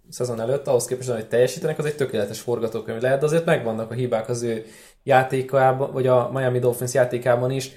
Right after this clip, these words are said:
Akár offense, akár defense, special team, bármi, lehet keresgetni a problémákat, de ez ilyen szőrszálhasogatás lenne szerintem. Úgyhogy, ö, nagyon üde meccse lesz szerintem ennek a fordulónak ez, és örülök, hogy megmutatjuk őket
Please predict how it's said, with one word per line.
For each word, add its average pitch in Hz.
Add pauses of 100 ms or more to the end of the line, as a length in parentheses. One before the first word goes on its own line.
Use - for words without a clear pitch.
(680)
Akár 160
offense, 127
akár 123
defense, 117
special 123
team, 117
bármi, 147
lehet 131 (260)
keresgetni 120
a 117
problémákat, 160
de 151
ez 147
ilyen 151
szőrszálhasogatás 113
lenne 113
szerintem. 120 (560)
Úgyhogy, 135
ö, 139 (100)
nagyon 131
üde 123 (520)
meccse 120 (240)
lesz 123
szerintem 127
ennek 123
a 127
fordulónak 123
ez, 135
és 131
örülök, 120
hogy 120
megmutatjuk 120
őket 123